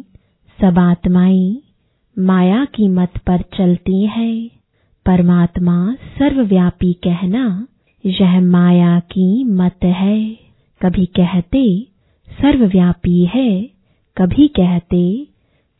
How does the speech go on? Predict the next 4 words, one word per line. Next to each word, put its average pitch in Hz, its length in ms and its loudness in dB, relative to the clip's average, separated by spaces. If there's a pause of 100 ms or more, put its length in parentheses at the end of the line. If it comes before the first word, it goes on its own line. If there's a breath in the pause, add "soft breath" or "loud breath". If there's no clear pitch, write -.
चौबीस 196 580 2
अवतार 180 560 -2
लेते 175 420 0
हैं। 220 540 -2